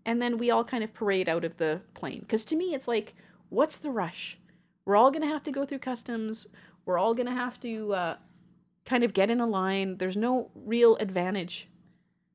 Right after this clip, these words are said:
to, like, elbowing elderly women in the throat to get ahead. Just, they're just not. So we get off the plane,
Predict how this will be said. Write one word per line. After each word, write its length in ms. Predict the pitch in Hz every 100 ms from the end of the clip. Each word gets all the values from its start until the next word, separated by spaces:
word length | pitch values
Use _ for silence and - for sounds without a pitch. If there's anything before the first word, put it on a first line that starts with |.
| _ _ _
to, 180 | - 196
like, 260 | 185 190 -
elbowing 460 | 196 190 185 185 - _ -
elderly 320 | 180 175 175
women 280 | 175 170 175
in 80 |
the 80 | 165
throat 320 | - 165 -
to 100 | -
get 160 | 180 156
ahead. 260 | 160 - - -
Just, 220 | - 190
they're 120 | - 190
just 180 | 180
not. 160 | 135 - -
So 120 | -
we 60 | 240
get 140 | 320
off 80 | 330
the 80 | -
plane, 320 | 240 202